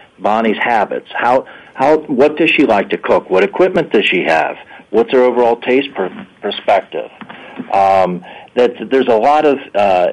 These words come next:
information that's required in being able to connect the dots, as, uh, Jerry pointed out. At the same time, uh, consumers are really striving for and, um, and demanding new,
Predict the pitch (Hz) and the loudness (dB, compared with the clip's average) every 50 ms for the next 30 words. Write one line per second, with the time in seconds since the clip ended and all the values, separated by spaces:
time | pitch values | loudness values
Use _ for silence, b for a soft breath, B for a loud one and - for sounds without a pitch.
0 | - - 143 147 143 - 123 117 123 120 120 113 - 107 98 92 90 90 - 92 | -2 -2 -4 -2 0 0 0 2 4 2 2 2 0 0 -2 -2 -4 -4 -2 -4
1 | 101 - - - 113 110 104 101 98 95 95 92 90 95 107 107 107 107 104 104 | -4 -4 0 0 2 2 4 2 2 2 0 -2 0 0 0 2 2 2 0 2
2 | 92 104 101 101 - - - - 98 98 98 95 95 - 98 - - 98 98 95 | 0 0 0 -2 -4 -4 -4 -2 0 0 0 -2 -2 -6 -6 -2 0 2 2 2
3 | 90 85 - - - - - 98 87 82 - 92 92 92 90 90 92 95 101 101 | 2 0 -2 -6 -18 -14 -10 -8 -8 -6 -2 0 2 2 2 0 0 0 2 0
4 | 92 90 - 90 90 87 85 85 85 85 82 80 78 - B B B B B B | 0 -2 -2 -2 -2 0 0 0 2 2 2 2 0 -4 B B B B B B
5 | B B B B B B B - - 117 104 - 185 202 220 214 220 - 127 107 | B B B B B B B -10 -6 -6 -4 -2 0 0 0 -2 0 0 0 2
6 | 104 104 101 98 98 98 - 110 101 101 - - 117 - - 156 165 156 151 131 | 2 0 -2 -2 -4 -2 -2 0 0 0 -2 -6 -6 -2 0 0 0 2 0 0
7 | - 117 107 98 113 135 143 139 123 - - - - 123 120 120 120 120 113 117 | 2 0 0 2 2 2 2 2 0 -2 -4 -2 0 0 2 2 0 0 -2 -4
8 | 113 104 - - 98 95 95 92 95 90 - B B B B B - - 104 107 | -6 -6 -6 -2 0 2 2 2 2 0 -2 B B B B B -6 -4 -2 0
9 | 104 101 98 92 98 98 95 95 95 95 92 90 90 90 - 104 104 92 98 92 | 0 0 0 0 0 2 2 4 4 2 2 0 -2 -4 -8 -8 -8 -8 -8 -6
10 | - 98 104 120 143 147 123 95 95 92 92 90 92 - 101 104 110 120 123 120 | -6 -4 -2 0 0 -2 0 -2 -4 -4 -4 -8 -12 -12 -8 -4 -4 -2 -2 -4
11 | 117 | -4